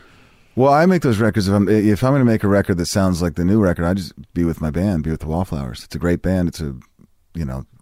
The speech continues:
we have a sound and a thing and a history that's, that's resonates that I certainly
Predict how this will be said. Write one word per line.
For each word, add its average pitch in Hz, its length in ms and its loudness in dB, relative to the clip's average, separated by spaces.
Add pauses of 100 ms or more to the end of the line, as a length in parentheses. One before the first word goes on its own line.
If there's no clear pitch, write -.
(360)
we 92 180 0
have 92 180 2
a 85 60 -4
sound 98 380 2
and 85 80 0
a 76 60 -4
thing 101 240 0
and 80 80 -2
a 80 40 -2
history 92 320 -2
that's, - 360 -8
that's - 420 -10 (280)
resonates 95 580 0
that 78 220 -4 (180)
I 87 280 0 (420)
certainly 87 480 -2